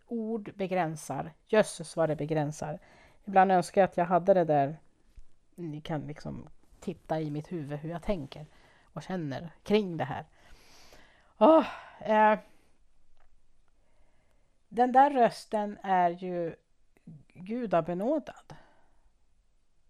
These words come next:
Men vi har ju fått en inlärning i att nej, men man kan inte lyssna på inre röster, för då är man sjuk. Då är, då är det någonting fel i skallen. Absolut inte.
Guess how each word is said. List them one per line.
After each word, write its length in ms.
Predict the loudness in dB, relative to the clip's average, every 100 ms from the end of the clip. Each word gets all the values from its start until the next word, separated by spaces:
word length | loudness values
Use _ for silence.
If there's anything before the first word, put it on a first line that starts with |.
| _
Men 240 | -2 -2
vi 120 | 0 0
har 200 | 2 2
ju 140 | 0
fått 320 | -2 -4 -4
en 120 | -10 -10
inlärning 880 | -8 -6 -4 0 2 2 0 -4 -4
i 140 | -2
att 160 | -2 -4
nej, 120 | -8
men 140 | -8
man 120 | -10 -8
kan 200 | -8 -8
inte 240 | -8 -10
lyssna 300 | -10 -12 -12
på 100 | -8
inre 280 | -6 -6 -6
röster, 300 | -8 -10 -14
för 120 | -12
då 60 | -10
är 60 |
man 140 | -10 -10
sjuk. 440 | -10 -12 -12 _ _ _
Då 200 | -10 -6
är, 140 | -6 -6
då 140 | -6
är 100 | -6
det 80 | -6
någonting 440 | -6 -8 -8 -10
fel 280 | -8 -8 -8
i 40 |
skallen. 460 | -8 -6 -6 -8 -14 _ _ _ _ _ _
Absolut 680 | 0 0 -2 -8 -6 -8 -8
inte. 360 | -10 -10 -12